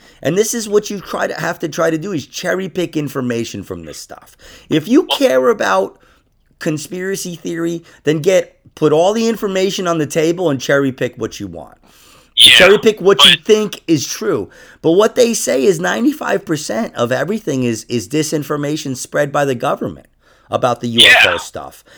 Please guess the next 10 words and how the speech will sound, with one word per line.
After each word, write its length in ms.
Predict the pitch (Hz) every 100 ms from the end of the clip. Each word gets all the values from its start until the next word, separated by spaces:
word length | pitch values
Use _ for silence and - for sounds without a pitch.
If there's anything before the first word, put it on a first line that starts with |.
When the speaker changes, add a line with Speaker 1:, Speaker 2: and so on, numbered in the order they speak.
| - - -
Speaker 1:
And 200 | 156 156
my 400 | 160 180 440 453
thing 480 | - 156 127 127 -
is, 600 | 143 143 135 131 131 - - _ _ _ _ _ - - _ _ _ _
if 200 | 214 226 -
there's 220 | 220 220
all 220 | 262 311
this 200 | 285 233
dinf-, 440 | 269 262 240 -
disinformation, 1300 | 196 254 247 254 233 214 202 233 403 - 160 113